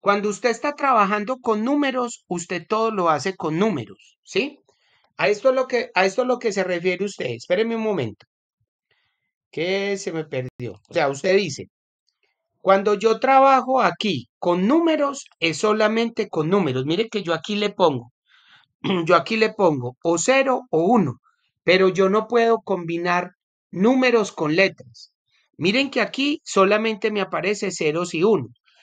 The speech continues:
pero en la parte de abajo yo ya uli-, utilizo son letras,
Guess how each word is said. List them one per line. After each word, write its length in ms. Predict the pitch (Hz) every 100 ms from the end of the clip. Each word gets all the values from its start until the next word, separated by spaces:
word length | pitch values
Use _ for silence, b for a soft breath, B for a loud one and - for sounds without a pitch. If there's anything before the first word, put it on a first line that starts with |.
| b b
pero 240 | - 185 196
en 100 | 196
la 180 | 185 185
parte 360 | 202 185 247
de 140 | 254 254
abajo 500 | 247 208 175 220 - _ _ _
yo 200 | 135 170
ya 200 | 180 190
uli-, 280 | 202 214 - -
utilizo 640 | 190 - 175 226 233 214
son 320 | - 151 156
letras, 600 | 202 170 - - - -